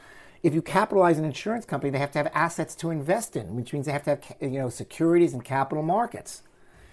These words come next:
Without the proper functioning capital markets, you get unfortunate bubbles in economy. If the only thing you can buy in China, the only thing you can invest in is savings accounts or real estate, guess what? You're gonna get bubbles in the real estate market.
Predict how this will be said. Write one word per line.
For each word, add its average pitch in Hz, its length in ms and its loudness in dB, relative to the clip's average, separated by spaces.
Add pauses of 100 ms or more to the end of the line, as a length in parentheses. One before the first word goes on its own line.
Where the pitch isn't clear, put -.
(160)
Without 165 340 6
the 180 80 -2
proper 170 420 2
functioning 156 460 -6
capital 147 400 -4
markets, 165 680 -2 (760)
you 170 140 0
get 170 300 2 (120)
unfortunate 180 720 -2
bubbles 214 320 4
in 139 100 -4
economy. 120 380 -6
If 117 80 -6
the 135 100 -4
only 208 220 -2
thing 190 220 -4
you 180 100 -2
can 151 180 -4
buy 139 260 0
in 117 120 -4
China, 143 520 -6 (720)
the 147 120 0
only 170 160 2
thing 185 100 -2
you 165 60 -2
can 143 140 -2
invest 135 420 0
in 92 200 -10 (200)
is 120 160 -4
savings 160 500 0
accounts 123 540 -4
or 127 160 0
real 180 240 2
estate, 123 380 -4
guess 180 220 -2
what? 185 200 0
You're 131 60 -8
gonna 131 120 -4
get 123 220 -4
bubbles 143 380 0
in 175 80 0
the 180 60 0
real 214 200 0
estate - 320 -4
market. 107 440 -10